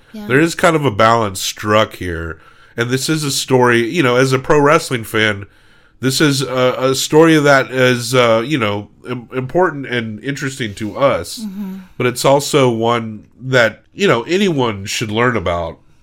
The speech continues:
Speaker 2: And, you know, and you'll probably read it even deeper on an everyday personal level in terms of, uh, tough families, tough fatherhood,
Speaker 1: Yeah.
Speaker 2: uh,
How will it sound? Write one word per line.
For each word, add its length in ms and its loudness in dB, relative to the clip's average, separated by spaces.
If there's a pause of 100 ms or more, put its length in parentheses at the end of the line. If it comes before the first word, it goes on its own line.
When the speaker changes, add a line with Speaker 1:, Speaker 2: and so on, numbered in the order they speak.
(420)
Speaker 2:
And, 400 0
you 160 -8
know, 220 -4
and 100 -4
you'll 180 2
probably 260 4
read 260 2
it 140 2
even 580 -4 (420)
deeper 440 -4
on 140 -2
an 120 -6
everyday 440 -4
personal 680 -6
level 440 -4 (280)
in 120 -12
terms 360 -6
of, 400 -6 (200)
uh, 160 -14
tough 260 -4
families, 680 -2
tough 220 -4
fatherhood, 800 -2
Speaker 1:
Yeah. 140 -18 (580)
Speaker 2:
uh, 420 -2